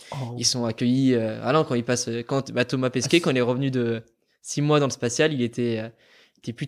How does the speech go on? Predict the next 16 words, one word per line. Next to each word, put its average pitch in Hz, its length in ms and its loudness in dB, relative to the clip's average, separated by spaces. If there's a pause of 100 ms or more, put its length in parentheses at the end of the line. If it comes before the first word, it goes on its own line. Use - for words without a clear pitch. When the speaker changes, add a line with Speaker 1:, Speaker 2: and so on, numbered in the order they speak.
Speaker 2:
il 135 60 2
était 127 180 0
pas 151 220 4
très 143 220 0
frais - 220 2
au 165 60 2
niveau 117 240 -2
de, 117 140 -4
Speaker 1:
Ok. 113 140 -2
Speaker 2:
au - 640 -18
niveau 113 120 -4
de, 104 240 -6
de 104 120 -6
ses 113 140 -6
muscles, 123 280 -6
quoi. 123 100 -18